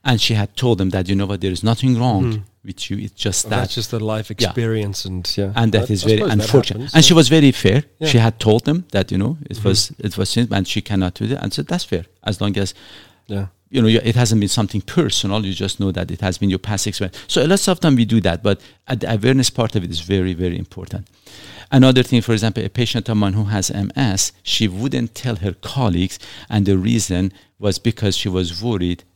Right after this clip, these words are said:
Speaker 1: that if they would know that she has M S, then most likely they would question her ability, physical
Speaker 2: Like,
Speaker 1: ability,
Speaker 2: to actually
Speaker 1: although physically she's strong.
Speaker 2: Mm-hmm.
Speaker 1: Again, there is some relativeness to it,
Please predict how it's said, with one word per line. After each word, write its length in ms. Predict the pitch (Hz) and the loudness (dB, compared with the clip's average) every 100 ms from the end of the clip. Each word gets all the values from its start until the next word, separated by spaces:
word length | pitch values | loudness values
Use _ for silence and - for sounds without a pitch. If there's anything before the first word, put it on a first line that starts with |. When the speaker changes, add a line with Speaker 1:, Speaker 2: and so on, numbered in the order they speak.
| _ | _
Speaker 1:
that 380 | - 92 85 - _ _ _ _ - | -4 -2 -2 -6 _ _ _ _ -10
if 140 | 87 | -2
they 100 | 104 | 0
would 160 | 92 92 | 0 0
know 260 | 104 120 | 0 0
that 180 | 131 127 | -2 -2
she 140 | - 120 | -2 -2
has 200 | 104 95 | -4 -4
M 160 | 87 | -6
S, 320 | 90 90 - - _ | -6 -8 -10 -12 _
then 280 | - 104 98 | -2 0 0
most 340 | 98 113 - | 0 0 -2
likely 300 | 110 98 101 | -4 -6 -6
they 120 | 87 92 | -4 -4
would 300 | 90 90 - | -4 -8 -10
question 560 | - 139 127 - 98 | -6 -4 -2 -2 -4
her 120 | 90 101 | -6 -6
ability, 720 | 107 82 113 92 - 92 85 _ | -6 -4 -4 -4 -8 -8 -8 _
physical 460 | _ 147 113 101 92 | _ -2 0 -2 -6
Speaker 2:
Like, 80 | 82 | -6
Speaker 1:
ability, 380 | 82 87 - - | -8 -10 -8 -8
Speaker 2:
to 100 | 101 | -6
actually 280 | 104 - 98 | -8 -8 0
Speaker 1:
although 340 | 123 95 123 | 0 4 4
physically 580 | 113 - 139 127 107 - | 4 0 0 2 0 0
she's 300 | - 95 78 - | -2 -2 -4 -2
strong. 520 | - - - 82 90 - _ - | 0 0 -2 -6 -8 -16 _ -4
Speaker 2:
Mm-hmm. 260 | 107 107 95 _ _ _ - - - - - | 0 0 -2 _ _ _ -18 -16 -18 -20 -10
Speaker 1:
Again, 340 | - 131 117 | 0 2 2
there 180 | 101 107 | 0 0
is 100 | 104 | -2
some 360 | - 127 113 98 _ _ | -2 0 0 -2 _ _
relativeness 760 | 113 107 104 - 135 110 - - - | 0 2 0 0 0 2 2 0 -2
to 100 | 240 | -2
it, 320 | - - - | -4 -6 -14